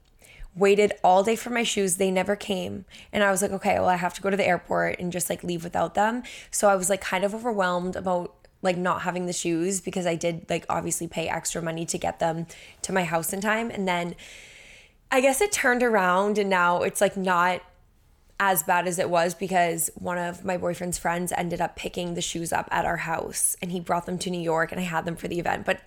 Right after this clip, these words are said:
I think I was just, like, so stressed out about it, and I don't even know why, because it ended up working out. But I just, I guess I just wanted, like, everything to be seamless, but it ended up working out in the end.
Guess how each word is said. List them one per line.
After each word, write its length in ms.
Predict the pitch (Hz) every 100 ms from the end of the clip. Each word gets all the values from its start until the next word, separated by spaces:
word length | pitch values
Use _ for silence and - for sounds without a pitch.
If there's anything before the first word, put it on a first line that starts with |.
| -
I 100 | 196
think 260 | 196 190 202 -
I 120 | 208
was 180 | 226 -
just, 240 | 202 -
like, 300 | 185 185 - - - -
so 240 | - 190
stressed 340 | 180 196 180 185
out 160 | 175
about 220 | 180 190
it, 240 | 208 233 247 - - - -
and 120 | 190
I 80 | 190
don't 140 | 190
even 160 | 202 208
know 120 | 202
why, 600 | 185 175 170 170 196 226 - - - _ _ -
because 320 | 196 190 175
it 100 | 185
ended 240 | 175 175 190
up 140 | 185
working 260 | 180 185 180
out. 180 | 170
But 140 | - -
I 100 | 175
just, 300 | 175 175 - 190
I 60 |
guess 360 | 185 185 - - - _ _ - _
I 80 | 185
just 220 | 185 180
wanted, 540 | 185 175 175 170 170 165 _ _ _
like, 220 | 185 214 -
everything 460 | 190 190 185 190
to 100 | 175
be 160 | 185 185
seamless, 540 | - 170 - 87 180
but 260 | - 175 -
it 120 | 180
ended 240 | 185 180 196
up 100 | 185
working 220 | 170 175
out 80 | 180
in 100 | 170
the 60 |
end. 240 | - 185